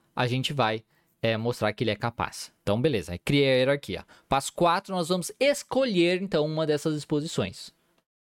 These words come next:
nessa hierarquia. E a gente vai planejar os detalhes, como que vai ser essa exposição. Tá, que dia que vai ser? Como que você vai fazer? O que que você precisa? Precisa preparar alguma coisa e tudo mais?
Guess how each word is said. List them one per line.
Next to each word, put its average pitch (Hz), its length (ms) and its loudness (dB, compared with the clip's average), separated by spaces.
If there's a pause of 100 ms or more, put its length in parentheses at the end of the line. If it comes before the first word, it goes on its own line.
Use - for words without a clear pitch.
(120)
nessa 107 440 -2 (340)
hierarquia. 107 580 -2 (560)
E 131 40 2
a 139 60 4
gente 131 120 0
vai 131 100 4
planejar 131 440 2
os 113 100 -2
detalhes, 156 460 0
como 233 320 0
que 196 100 -6
vai 180 220 2
ser - 320 0
essa 147 200 2
exposição. 120 600 -2 (400)
Tá, 113 120 0
que 202 200 -2
dia 196 280 2
que 196 140 -2
vai 147 160 4
ser? - 380 -6 (580)
Como 226 380 4
que - 120 -8
você 151 240 0
vai 131 140 0
fazer? 95 360 -4
O - 40 -16 (680)
que 254 100 0
que 226 100 0
você 208 240 2
precisa? 175 460 2
Precisa 196 220 0
preparar 175 420 2
alguma 135 340 0
coisa 165 480 2
e - 20 -4
tudo 104 200 -4
mais? 127 400 0